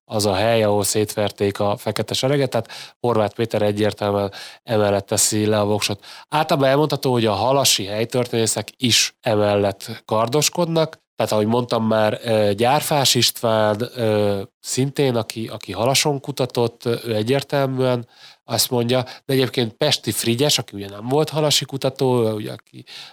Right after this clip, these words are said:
ö, Magyarország helység ne-, ne-, neveivel, illetve összeírásaival foglalkozik, ő, ő is egyébként azt, ezt veszi át az ezernyolcszázhatvanas években, hogy ez a Fekete Halom vagy Fekete Hegy, ez azért, mert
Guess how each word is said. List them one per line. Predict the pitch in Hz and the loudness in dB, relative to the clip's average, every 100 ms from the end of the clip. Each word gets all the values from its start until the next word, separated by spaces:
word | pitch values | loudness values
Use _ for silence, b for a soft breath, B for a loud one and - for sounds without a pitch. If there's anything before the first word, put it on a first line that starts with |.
| _ | _
ö, | 120 110 101 101 139 - | -10 -8 -6 -8 -12 -8
Magyarország | 117 113 107 - 101 | -2 0 0 -2 -6
helység | - 135 135 131 117 | -2 2 2 2 0
ne-, | 123 123 | -2 -4
ne-, | 117 113 117 - | 0 2 2 0
neveivel, | 123 113 113 113 110 110 | -2 0 2 2 2 2
illetve | 110 - 107 | 0 -2 -2
összeírásaival | 120 - 123 117 110 - 113 107 107 B B B | 0 2 2 2 0 0 -2 -2 -4 B B B
foglalkozik, | - 139 127 131 123 - 117 117 - B B B - | -4 -2 2 2 2 0 2 2 0 B B B 0
ő, | 123 120 117 120 - | 4 4 4 0 -2
ő | 120 120 117 | 2 4 4
is | 113 - | 4 2
egyébként | 120 113 110 107 - 107 101 - | -2 -2 -2 -2 0 -2 -2 -4
azt, | 120 104 - | -2 -2 0
ezt | 123 - | -2 0
veszi | 120 - 117 | 0 0 2
át | 110 107 107 104 | 2 2 0 -2
az | 104 | -2
ezernyolcszázhatvanas | 107 107 107 104 110 - 120 - 101 - | 0 0 0 0 0 -2 -2 0 0 2
években, | 113 110 101 104 - B B - | 2 2 -2 -6 -10 B B -4
hogy | 104 | 0
ez | 98 95 | 0 -2
a | |
Fekete | - 120 120 - | -4 -2 -2 -2
Halom | 104 110 107 98 | -2 0 0 -2
vagy | 98 | -8
Fekete | - 110 117 - 107 | -8 -4 -4 -2 0
Hegy, | 107 104 | 0 0
ez | 104 | -2
azért, | 117 107 104 101 - | -2 0 0 -2 -6
mert | 104 123 147 - | -2 0 0 -4